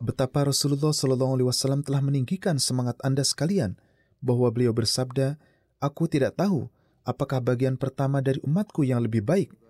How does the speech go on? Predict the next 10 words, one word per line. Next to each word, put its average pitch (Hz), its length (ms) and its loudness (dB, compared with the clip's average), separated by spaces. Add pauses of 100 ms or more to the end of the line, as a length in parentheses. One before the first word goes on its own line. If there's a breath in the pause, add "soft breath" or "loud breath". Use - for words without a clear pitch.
(160)
atau 131 160 -2
bagian 117 320 0
terakhir 151 400 -2
yang 123 160 2
lebih 101 240 0
baik." 139 240 0 (880)
Mengenai 156 400 2
para 143 240 0
syuhada 127 400 0
Mu'tah, 117 400 -2